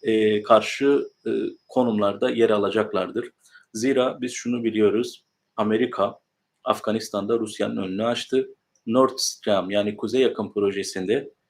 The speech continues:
e, Avrupa'nın, Rusya'dan Avrupa'ya geçecek, e, doğal gaz, e, ikmal hattındaki şeylerini kaldırdı, çekincelerini kaldırdı ve o iş artık bir şekilde, e, piyasaya giriyor.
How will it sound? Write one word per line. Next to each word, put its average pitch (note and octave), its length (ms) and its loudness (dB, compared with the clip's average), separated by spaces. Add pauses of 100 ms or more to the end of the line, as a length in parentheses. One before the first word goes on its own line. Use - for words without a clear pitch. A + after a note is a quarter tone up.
(260)
e, G3+ 200 0
Avrupa'nın, A2 720 0 (260)
Rusya'dan A#2 420 0
Avrupa'ya G#2+ 440 0
geçecek, G2+ 680 -4 (100)
e, G#2+ 140 -14
doğal G#2+ 300 6
gaz, G#2 400 -2 (520)
e, G2 260 0 (1200)
ikmal B2+ 280 10
hattındaki G2+ 720 4
şeylerini A2 520 2
kaldırdı, G2 640 2 (160)
çekincelerini G2+ 720 2
kaldırdı A#2 600 2 (380)
ve A#2+ 100 8
o B2 160 8
iş A#2 180 2
artık A2+ 460 2 (100)
bir A#2 140 0
şekilde, B2+ 680 0 (480)
e, G#2 580 2
piyasaya A2+ 460 4
giriyor. A#2+ 500 0